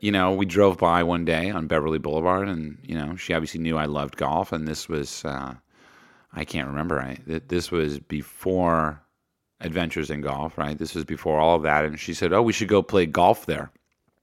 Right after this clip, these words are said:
'Cause she liked to play golf. She liked to get out. I got her some clubs, and we would go hang. We played, uh, I think we played golf, uh, the day after we got married in Palm Springs.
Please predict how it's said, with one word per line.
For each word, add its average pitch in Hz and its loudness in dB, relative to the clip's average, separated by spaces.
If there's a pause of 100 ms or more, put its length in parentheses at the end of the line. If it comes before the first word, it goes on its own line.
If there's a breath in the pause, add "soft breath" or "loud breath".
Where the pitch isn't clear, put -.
(440)
'Cause - -10
she - 0
liked 82 0
to - -12
play 67 -8
golf. 71 -8
She - -8
liked 85 -4
to - -6
get 67 -6
out. 71 -6
I 85 0
got 76 0
her 65 -8
some - -12
clubs, 73 -8
and - -10 (840 loud breath)
we 101 2
would 87 0
go 87 4
hang. 87 4
We 87 0
played, 82 2
uh, 76 2
I 78 -2
think - -8
we - -8
played 87 0
golf, 80 0
uh, 80 0
the 76 -4
day 90 6
after 90 0
we 95 2
got 90 -2
married 98 -4
in - -12
Palm 80 -4
Springs. - -10